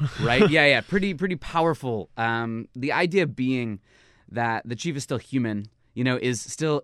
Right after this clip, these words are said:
Speaker 2: equal in terms of, um, their participation in their community and their tribe, and that if they were getting out of hand, this clown was there to remind them in, in a very visceral, physical, observable way that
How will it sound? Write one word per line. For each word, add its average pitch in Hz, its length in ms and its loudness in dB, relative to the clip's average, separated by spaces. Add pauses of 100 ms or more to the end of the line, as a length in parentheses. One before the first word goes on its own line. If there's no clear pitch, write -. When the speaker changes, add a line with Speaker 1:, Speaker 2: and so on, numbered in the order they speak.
(100)
Speaker 2:
equal 120 520 -4 (300)
in 120 100 -4
terms 123 360 -4
of, 107 240 -8
um, 101 360 -6
their 113 420 -2 (180)
participation 139 760 -6
in 117 200 -4
their 113 160 -4
community 110 400 -4
and 98 100 -4
their 90 80 -10
tribe, 98 540 -6 (400)
and 131 100 -2
that 135 80 0
if 123 60 -6
they 151 120 4
were 151 60 4
getting 127 240 0
out 117 80 0
of 107 80 -6
hand, 131 200 -2
this 104 100 -10
clown 165 240 -4
was 139 100 -2
there 120 140 0
to 110 80 -2
remind 107 440 -2
them 98 400 -6 (480)
in, 113 680 0 (440)
in 131 120 0
a 117 80 0
very 131 400 4
visceral, 123 580 0
physical, 120 760 -4
observable 117 540 -2
way 110 220 0
that 101 180 -6